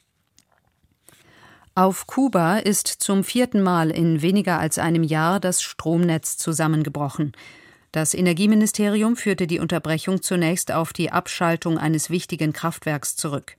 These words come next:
Die Ursachen würden aber noch untersucht. In Kuba bricht das Stromnetz immer wieder komplett zusammen. Große Teile der veralteten Infrastruktur sind in schlechtem Zustand.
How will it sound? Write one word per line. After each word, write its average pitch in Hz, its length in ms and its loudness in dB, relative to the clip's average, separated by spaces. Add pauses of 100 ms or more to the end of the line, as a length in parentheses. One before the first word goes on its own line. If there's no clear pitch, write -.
(380)
Die 175 80 2
Ursachen 165 580 0
würden 156 300 0
aber 156 240 -2
noch 156 200 -2
untersucht. 160 720 -4 (1000)
In 185 180 2
Kuba 196 360 2
bricht 180 280 -4
das 165 120 -2
Stromnetz 180 560 0
immer 175 260 0
wieder 170 240 -2
komplett 151 460 -4
zusammen. 165 500 0 (340)
Große 175 320 -2
Teile 185 440 0
der 156 200 -2
veralteten 170 580 -2
Infrastruktur 180 880 -2
sind 170 260 -2
in 175 140 -2
schlechtem 156 440 -4
Zustand. 160 640 -4